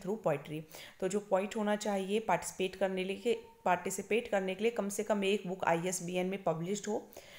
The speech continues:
and रिकमेंडेशन लेटर होना चाहिए पोएट्री सोसाइटी से।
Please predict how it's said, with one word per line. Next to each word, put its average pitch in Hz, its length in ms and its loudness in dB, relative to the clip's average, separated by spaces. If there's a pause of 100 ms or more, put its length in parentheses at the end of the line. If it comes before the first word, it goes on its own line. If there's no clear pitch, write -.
(200)
and 170 240 2
रिकमेंडेशन 190 640 0
लेटर 170 300 0
होना 180 240 0
चाहिए 180 260 -4
पोएट्री 170 400 0
सोसाइटी 139 500 -4
से। - 220 -12